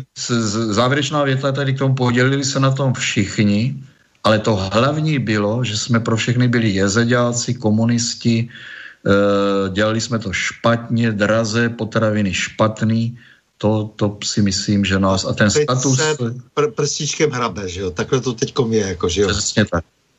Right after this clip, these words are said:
Speaker 2: Takže
Speaker 1: Přesně.
Speaker 2: zpátky ještě, dobře. Hrozí hlad, eh, se říká. Říká se, že prostě hrozí hlad, protože monopolizace, důsledek, že jo, eh, vlastně té, té řetězcové politiky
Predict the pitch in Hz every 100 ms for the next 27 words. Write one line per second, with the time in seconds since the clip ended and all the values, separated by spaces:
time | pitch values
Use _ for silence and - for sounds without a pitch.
0 | - 110 143 151 101 - _ 107 113 107
1 | - 127 117 120 - 120 - 139 135 151
2 | 127 107 101 101 - - - - 101 147
3 | 147 196 170 147 147 147 - 110 107 95
4 | 120 98 107 - - 78 71 - - 92
5 | 120 127 135 135 131 135 143 127 135 117
6 | 92 113 123 117 120 127 - - - 110
7 | 127 131 120 123 117 117 - 123 117 113
8 | 98 104 92 120 113 104 110 107 - -
9 | - 101 104 98 85 - 107 107 - 110
10 | 113 107 - 107 101 95 123 143 131 -
11 | 117 113 110 101 101 90 - 87 - 92
12 | 110